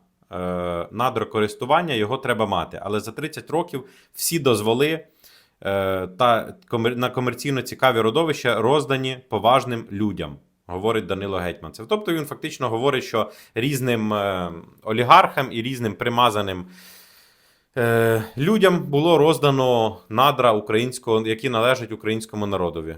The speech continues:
І це, до речі, повертаючись до, е, питання, за що, е, воюють українці,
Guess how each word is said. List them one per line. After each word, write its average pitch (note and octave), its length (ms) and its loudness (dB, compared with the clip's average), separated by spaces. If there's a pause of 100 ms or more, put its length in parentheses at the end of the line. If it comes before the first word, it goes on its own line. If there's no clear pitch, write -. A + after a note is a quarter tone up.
(160)
І D#3 200 -4
це, C#3+ 240 2
до B2+ 120 4
речі, C3+ 260 2
повертаючись A2 760 0
до, G2+ 540 4 (100)
е, F#2+ 80 -4
питання, A2 460 -2
за G2+ 120 -4
що, F#2+ 400 -2 (420)
е, F#2 40 -6
воюють G2 640 -4
українці, F3+ 680 -6